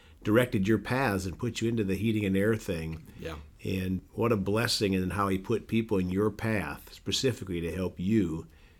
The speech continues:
Speaker 1: to get you started.
Speaker 2: Definitely. Yeah, this industry has been,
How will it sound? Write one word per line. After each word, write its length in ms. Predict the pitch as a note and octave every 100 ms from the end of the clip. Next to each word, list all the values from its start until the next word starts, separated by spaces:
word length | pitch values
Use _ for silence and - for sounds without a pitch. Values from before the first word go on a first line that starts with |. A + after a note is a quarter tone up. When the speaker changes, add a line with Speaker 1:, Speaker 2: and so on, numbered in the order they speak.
| - -
Speaker 1:
to 80 | G2
get 260 | F#2+ F#2+
you 120 | F2+
started. 540 | F2 - F2+ F#2 C#2+ C#2+ - -
Speaker 2:
Definitely. 400 | F2 E2+ E2+ D2+ D2 - - - - - - - - - -
Yeah, 200 | F2 G2+
this 180 | G2 G2
industry 380 | A2 G2+ - G2
has 140 | F2+
been, 320 | E2 F2+ E2